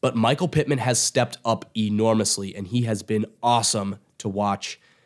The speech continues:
I love what I see from Jonathan Taylor as well.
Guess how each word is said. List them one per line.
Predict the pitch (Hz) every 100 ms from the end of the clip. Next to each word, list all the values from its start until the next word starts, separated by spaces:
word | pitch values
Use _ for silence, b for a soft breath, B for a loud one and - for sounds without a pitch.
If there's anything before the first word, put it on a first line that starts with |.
| b b b -
I | 147
love | 147 131 135 147 135
what | 131
I |
see | 113 139 123
from | 117
Jonathan | 104 110 110 107
Taylor | 101 110 107 95
as | 95 -
well. | 104 101